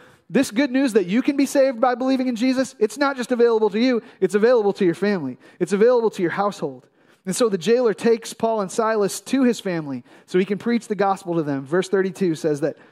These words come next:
that when they spoke the word of the Lord to him and all who were in his house, and he took them that same hour of the night, he washed their wounds, and he was baptized at once,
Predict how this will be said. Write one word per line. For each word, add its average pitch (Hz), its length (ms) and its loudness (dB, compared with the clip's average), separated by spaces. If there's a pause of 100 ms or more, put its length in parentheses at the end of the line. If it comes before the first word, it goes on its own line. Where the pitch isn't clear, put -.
(420)
that 160 200 -2
when 190 120 -2
they 175 140 0
spoke 220 400 0
the 202 60 0
word 214 200 4
of 190 60 -2
the 180 60 4
Lord 196 260 2
to 202 80 2
him 202 180 -2
and 175 80 -4
all 196 200 0
who 202 100 2
were 196 160 2
in 208 80 -2
his 170 160 -6
house, 208 440 -4 (460)
and 127 80 -12
he 131 60 -10
took - 260 -2
them 220 200 -2
that 180 120 -6
same 214 300 -2
hour 208 200 0
of 202 60 -2
the 180 80 -2
night, 190 220 -2
he 156 80 -2
washed 202 360 -2
their 196 140 2
wounds, 214 420 -2
and 160 160 -8
he 247 240 0
was 208 220 0
baptized 214 640 0
at 185 160 0
once, 226 460 -6